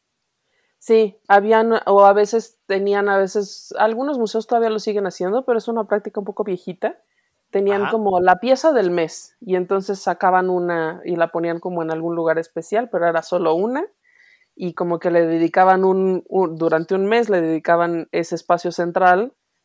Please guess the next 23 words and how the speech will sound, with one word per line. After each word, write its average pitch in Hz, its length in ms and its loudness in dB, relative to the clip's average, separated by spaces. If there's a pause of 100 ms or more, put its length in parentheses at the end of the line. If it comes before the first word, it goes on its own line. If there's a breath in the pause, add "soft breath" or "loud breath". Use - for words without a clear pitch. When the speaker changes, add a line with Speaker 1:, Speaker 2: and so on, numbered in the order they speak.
(160)
Speaker 1:
y 151 120 -10
luego 156 220 0
ya 160 120 0
la 156 120 -2
cambiaban 160 360 -4
el 180 100 -10
siguiente - 340 -12
mes. - 320 -16 (200)
Pero, 175 360 2
digamos, 269 380 -2
es 392 120 -4
un 453 100 -2
poco 339 180 -2
la 202 120 2
misma 196 240 -4
esencia 190 340 -4
de 160 100 -2
los, 156 420 -8 (240)
de 170 80 -6
las 165 160 -2
exposiciones 180 640 -2
<laughs> - 0 -
temporales, 190 720 0